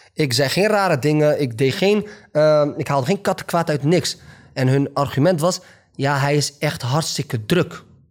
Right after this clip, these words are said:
Serieus. En, eh, ik heb het geluk dat docenten voor me opkwamen en zeiden: van, "Nee, maar wacht even, als ik kijk naar de cijferlijst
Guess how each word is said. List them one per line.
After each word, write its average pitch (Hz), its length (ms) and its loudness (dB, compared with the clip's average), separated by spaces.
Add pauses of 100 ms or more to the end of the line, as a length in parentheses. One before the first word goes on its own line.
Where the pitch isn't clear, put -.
(1500)
Serieus. 139 460 -4
En, 139 160 -2
eh, 135 80 0
ik 151 140 -4
heb 147 100 0
het - 80 -8
geluk 208 260 -2
dat 151 160 0
docenten 156 420 0
voor 160 140 0
me 143 60 0
opkwamen 147 420 0
en 143 60 2
zeiden: 143 200 2
van, 139 160 -2 (340)
"Nee, 160 120 -2
maar 196 120 0
wacht - 200 -6
even, 151 180 -4
als 151 120 -2
ik 143 80 -10
kijk 147 140 -6
naar 151 120 -2
de 127 60 -4
cijferlijst 165 600 -2